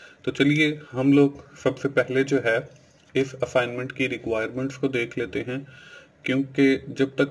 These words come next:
हमें इस case की समझ नहीं आएगी जो इस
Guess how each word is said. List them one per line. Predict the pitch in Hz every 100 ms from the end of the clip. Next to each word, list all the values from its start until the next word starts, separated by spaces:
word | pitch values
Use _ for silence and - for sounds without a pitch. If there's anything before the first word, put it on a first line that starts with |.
| -
हमें | 127 135 139 - 98 - -
इस | 117 -
case | _ 135 135 135
की | - 143
समझ | 127 123 120
नहीं | 113 123 143
आएगी | 123 113 113 - 127 - - - - _ -
जो | 123 127 120
इस | 123